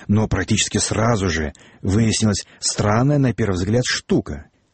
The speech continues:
Стремление к авторитарной стабильности, корни которой уходят даже не в советский,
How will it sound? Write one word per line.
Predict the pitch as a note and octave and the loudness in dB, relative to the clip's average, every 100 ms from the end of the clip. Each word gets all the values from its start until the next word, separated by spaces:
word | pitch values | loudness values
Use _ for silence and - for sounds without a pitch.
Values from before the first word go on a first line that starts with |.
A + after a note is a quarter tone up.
| - | -10
Стремление | - C3 C#3 D3 C#3+ | -2 2 2 2 0
к | - | -4
авторитарной | - C3 D3 D3 C#3 B2+ A#2 A#2+ | -6 -2 0 2 2 2 2 0
стабильности, | - C3+ D3+ A3 C3+ F2+ - E2 - | 0 0 2 2 2 0 -4 -8 0
корни | C3 G#2+ G2 | 0 2 0
которой | A2+ A#2 A2 - | 0 0 0 0
уходят | B2+ - A#2+ A2 - - - | -2 0 2 0 -2 -10 -2
даже | A#2 B2+ | 0 2
не | C3+ | 2
в | C#3+ | 2
советский, | - D#3 E3 G2 - F#2+ | 2 2 2 0 -2 -4